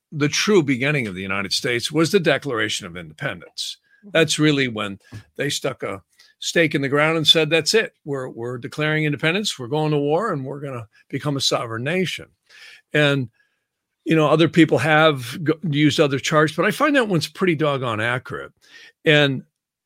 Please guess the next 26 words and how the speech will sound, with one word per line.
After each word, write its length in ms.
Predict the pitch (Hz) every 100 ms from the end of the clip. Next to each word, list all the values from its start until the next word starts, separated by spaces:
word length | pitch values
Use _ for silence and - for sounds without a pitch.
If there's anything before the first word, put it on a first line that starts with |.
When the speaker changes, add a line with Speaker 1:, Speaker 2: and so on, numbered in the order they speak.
| _
Speaker 1:
that 480 | 151 123 175 226 233 _ _ - 208
birth 340 | - 175 185 -
chart, 380 | - 78 67 - _ _ _ _ _ _ -
I 80 | 143
can 220 | - 117
tell 280 | - 170 185
you, 320 | 147 131 131
is 380 | 143 131 - - - -
mirroring 840 | 147 147 165 233 175 107 98 104
what 200 | 117 131
I'm 160 | 107 90
seeing 640 | - - 180 165 98 82
right 260 | 82 87 90
now. 340 | 113 127 95 - - - - _
The 80 | 135
United 400 | 139 147 175 214
States 400 | - 175 160 -
is 160 | 135 -
going 340 | 139 131 131
through 260 | - 131 110
what 160 | 107
we 120 | 113 110
call 340 | - 123 110
a 60 | -
Pluto 560 | - - 165 160 143
return. 920 | 127 101 95 - - 160 131 73 67